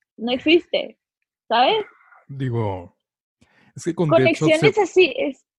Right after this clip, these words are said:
Speaker 2: Es
Speaker 1: es
Speaker 2: que
Speaker 1: que
Speaker 2: creo que con
Speaker 1: la
Speaker 2: Deadshot se
Speaker 1: química que
Speaker 2: notó.
Speaker 1: hubo, es que la química que hubo en esa película fue de Margot Robbie y de Will Smith.
Speaker 2: Ujú.
Speaker 1: Y ya, no fue, o sea, no existe una química entre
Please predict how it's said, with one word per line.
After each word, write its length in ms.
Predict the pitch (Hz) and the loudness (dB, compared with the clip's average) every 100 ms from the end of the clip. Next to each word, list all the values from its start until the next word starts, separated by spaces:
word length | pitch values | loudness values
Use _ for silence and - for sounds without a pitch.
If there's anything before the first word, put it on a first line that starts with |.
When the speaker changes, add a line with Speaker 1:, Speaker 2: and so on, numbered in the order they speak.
| _ _ _ _ _ _ _ | _ _ _ _ _ _ _
Speaker 2:
Es 100 | - | -4
Speaker 1:
es 40 | 294 | -4
Speaker 2:
que 160 | 233 220 | -4 -2
Speaker 1:
que 160 | 381 | -2
Speaker 2:
creo 200 | 185 170 | -2 -4
que 120 | 175 220 | -4 -2
con 140 | 294 | 0
Speaker 1:
la 80 | 339 | 0
Speaker 2:
Deadshot 260 | - 311 359 | 0 -2 0
se 60 | |
Speaker 1:
química 240 | 392 440 - | 0 0 0
que 100 | 349 | 2
Speaker 2:
notó. 140 | 320 | 2
Speaker 1:
hubo, 260 | 311 330 370 - _ _ _ _ | 2 2 0 -6 _ _ _ _
es 180 | - 285 | -8 -6
que 180 | - 370 - | -4 -6 -2
la 160 | 269 | -4
química 440 | 277 330 370 359 392 | -4 -6 -6 -4 -4
que 160 | 294 | -2
hubo 540 | 277 277 285 302 - - | 0 0 2 0 0 -8
en 260 | - 233 233 | -6 -4 -2
esa 240 | 247 285 | -4 -6
película 720 | 269 294 277 - 233 233 262 _ _ _ _ _ _ | -2 0 -2 -2 -4 -4 -8 _ _ _ _ _ _
fue 160 | 269 | 2
de 100 | 285 | 4
Margot 280 | 311 311 311 | 2 0 0
Robbie 360 | 277 277 294 285 | 0 -2 -2 -4
y 20 | |
de 140 | 254 | -4
Will 380 | 233 247 262 262 | -4 -6 -6 -8
Smith. 380 | _ 247 254 208 _ _ _ | _ -4 -4 -6 _ _ _
Speaker 2:
Ujú. 180 | 110 - | -14 -4
Speaker 1:
Y 240 | 262 262 | 0 2
ya, 300 | 247 269 240 226 | 2 0 -2 -4
no 280 | 254 277 | -2 -2
fue, 240 | 247 311 330 349 269 294 | -2 -2 0 -2 -6 -10
o 60 | 294 | -10
sea, 160 | 285 285 | -8 -6
no 120 | 277 | -4
existe 360 | 269 320 302 339 | -2 -2 -2 -6
una 140 | 330 | -6
química 380 | 320 302 311 311 | -6 -6 -4 -2
entre 260 | 294 262 | -2 -4